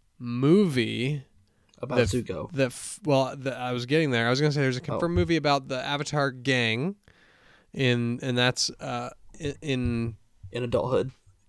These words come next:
Speaker 1: in adulthood, right? And then there's a series about the next Avatar that's,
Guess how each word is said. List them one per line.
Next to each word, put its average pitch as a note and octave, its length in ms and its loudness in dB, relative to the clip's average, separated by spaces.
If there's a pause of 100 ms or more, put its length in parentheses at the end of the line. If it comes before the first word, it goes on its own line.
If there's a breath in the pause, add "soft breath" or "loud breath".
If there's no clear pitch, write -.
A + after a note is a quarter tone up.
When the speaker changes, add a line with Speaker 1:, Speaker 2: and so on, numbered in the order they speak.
Speaker 1:
in C3+ 140 -2
adulthood, B2+ 640 0
right? B2+ 360 2 (360 loud breath)
And C3+ 240 2
then C3+ 140 2
there's C3+ 220 4
a C3 60 2
series E3+ 1160 4
about C#3+ 300 2
the C3 80 0
next D3+ 500 -2
Avatar A#2 640 0
that's, C3 300 -4